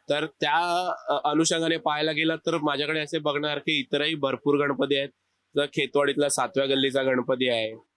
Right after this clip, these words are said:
परत त्यानंतर मालाडचे दोन गणपती आहेत, नटराज मार्केटचा आहे, गोरसवाडीचा आहे,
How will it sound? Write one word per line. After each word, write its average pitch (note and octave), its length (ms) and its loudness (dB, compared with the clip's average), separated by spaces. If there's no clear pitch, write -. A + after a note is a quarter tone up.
परत C3 220 0
त्यानंतर C3 400 -2
मालाडचे B2+ 640 0
दोन C3 320 -2
गणपती B2 320 0
आहेत, A#2+ 120 0
नटराज B2 380 -2
मार्केटचा B2 540 -2
आहे, G#2+ 280 0
गोरसवाडीचा B2 960 0
आहे, A2 260 -2